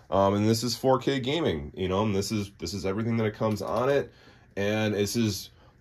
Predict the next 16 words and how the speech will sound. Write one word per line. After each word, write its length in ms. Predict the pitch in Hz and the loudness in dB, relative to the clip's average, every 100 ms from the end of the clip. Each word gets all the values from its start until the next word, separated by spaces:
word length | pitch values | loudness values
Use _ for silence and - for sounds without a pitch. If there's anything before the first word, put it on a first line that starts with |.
| - | 0
the 100 | 120 | 4
most 400 | 113 120 110 87 | 6 6 4 2
biggest 340 | 127 135 151 | 2 4 2
and 140 | 127 107 | 2 2
ultimate 500 | 120 120 120 110 110 | 0 0 -2 -2 0
build 280 | 110 107 101 | 2 4 2
that 100 | 98 | 0
I 100 | 95 | 0
can 140 | 104 | -4
include 340 | 92 - 104 | -6 -4 -2
with 140 | 95 - | -2 -4
everything. 640 | 90 87 80 73 64 52 - - - - | -6 -6 -6 -8 -8 -10 -18 -20 -20 -20
Price 320 | - 160 185 185 | 4 8 8 6
range 300 | 160 147 135 | 2 4 4
on 240 | 120 104 | 2 2
this. 400 | 87 71 - - | -2 -4 -8 -14